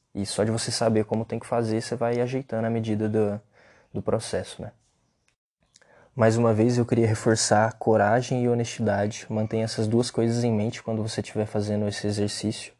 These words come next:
porque elas são importantíssimas e imprescindíveis pra dar tudo certo. E confia na sua intuição, nas suas respostas e na sua própria autoridade. Como eu falei, ninguém tá tão em contato com você quanto você mesmo.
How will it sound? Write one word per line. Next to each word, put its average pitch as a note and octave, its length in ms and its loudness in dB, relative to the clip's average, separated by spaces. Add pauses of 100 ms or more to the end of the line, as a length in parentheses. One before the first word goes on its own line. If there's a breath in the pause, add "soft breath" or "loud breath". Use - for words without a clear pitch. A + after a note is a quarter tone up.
(220)
porque G#2 800 -2 (680 soft breath)
elas - 160 -8
são G2+ 160 0
importantíssimas A2+ 840 0
e A2+ 40 2
imprescindíveis A2+ 920 -2 (160)
pra G#2 160 2
dar G#2 140 0
tudo - 200 -6
certo. - 440 -8 (880 loud breath)
E B2+ 100 4
confia D3+ 420 4
na D3+ 120 2
sua C#3 260 2
intuição, C3+ 640 0 (220)
nas A2 140 -2
suas A2 220 -2
respostas - 760 -2
e A2+ 80 -4
na A2 100 0
sua G#2+ 200 0
própria A2 320 2
autoridade. G#2 640 0
Como G#2+ 220 -2
eu A2 40 -2
falei, G#2+ 280 0
ninguém A2 260 0
tá A#2 160 -2
tão A#2 160 -4
em B2 80 -4
contato A2+ 440 -2
com A2 120 -4
você G#2 380 -4 (240)
quanto A2 280 -4
você A2+ 240 0
mesmo. G#2 380 -2